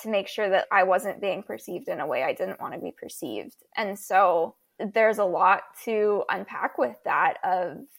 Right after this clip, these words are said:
recognizing that I'm not responsible for that. I'm not accountable for that. And also that maybe it's not the end of the world if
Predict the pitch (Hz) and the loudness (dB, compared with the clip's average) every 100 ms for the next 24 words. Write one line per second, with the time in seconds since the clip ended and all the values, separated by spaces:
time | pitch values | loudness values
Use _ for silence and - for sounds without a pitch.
0 | _ _ _ _ _ 214 202 202 233 208 | _ _ _ _ _ -4 -2 -2 -4 -2
1 | 185 196 208 165 - - _ - 190 233 | -2 -2 -2 -2 -4 -10 _ -4 -2 0
2 | 254 240 262 - _ - 262 - 180 247 | 2 2 0 -6 _ -6 -6 -2 -2 -2
3 | - 311 - 247 196 175 156 185 - 233 | 0 2 4 4 4 2 0 0 2 0
4 | 196 190 185 180 175 180 214 175 180 - | 0 0 0 -2 -4 -4 0 -2 -2 -6
5 | 117 110 180 - 202 196 - 202 - 339 | -4 0 0 0 -2 -2 0 0 0 -4
6 | 330 330 - 220 196 220 269 294 285 220 | -2 -4 -4 -2 0 2 0 -2 -2 0
7 | 262 254 254 254 254 233 220 240 226 185 | 0 0 -2 0 2 2 4 6 8 6